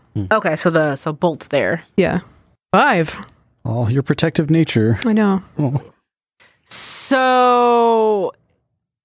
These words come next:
Speaker 1: you don't run as fast as you like. In fact, the, the, the brambles that you've wrapped yourself in
Speaker 2: Mm-hmm.
Speaker 1: are the, like, the main reason why you're
Speaker 2: Of
Speaker 1: not running
Speaker 2: course.
Speaker 1: fast enough. And in fact, it kinda, like, gets caught in your feet a little bit.
Speaker 2: Mm-hmm.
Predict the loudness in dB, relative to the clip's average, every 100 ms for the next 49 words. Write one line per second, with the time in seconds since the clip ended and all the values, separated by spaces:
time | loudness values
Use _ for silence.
0 | _ _ _ 0 2 4 2 0 -6 -2
1 | 0 2 -2 0 0 0 -2 -2 -2 -2
2 | -2 0 -2 -2 -2 -4 -4 -10 0 2
3 | 2 0 -2 -4 -8 -4 -4 -4 _ -6
4 | -2 0 2 2 0 0 0 0 -2 0
5 | 0 2 2 2 2 0 -2 -6 -2 0
6 | 0 0 0 2 2 0 2 0 0 0
7 | 0 0 2 0 0 0 0 0 0 0
8 | 0 -2 -4 0 -2 0 -4 -2 -2 0
9 | 0 -2 -4 -4 -4 -4 -4 -8 -10 -4
10 | -4 -2 -4 -4 0 2 2 2